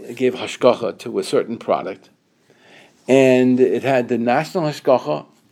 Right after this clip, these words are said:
and it had a Hamish hashgacha. So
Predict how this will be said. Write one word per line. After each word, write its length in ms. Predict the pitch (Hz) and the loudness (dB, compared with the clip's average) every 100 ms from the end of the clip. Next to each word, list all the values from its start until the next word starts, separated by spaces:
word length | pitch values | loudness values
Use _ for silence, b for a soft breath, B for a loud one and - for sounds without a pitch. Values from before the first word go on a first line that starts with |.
| _ | _
and 120 | 120 | -2
it 100 | 117 | -2
had 320 | 104 131 135 101 | -2 0 0 0
a 220 | 107 110 - | -4 -6 -4
Hamish 440 | 165 180 139 - | 0 2 2 -2
hashgacha. 640 | 101 90 - - 65 - - _ _ b b b b b b b b b b b b b b _ _ _ _ | -8 -10 -12 -12 -12 -14 -20 _ _ b b b b b b b b b b b b b b _ _ _ _
So 500 | - - 139 127 120 | -12 2 6 6 4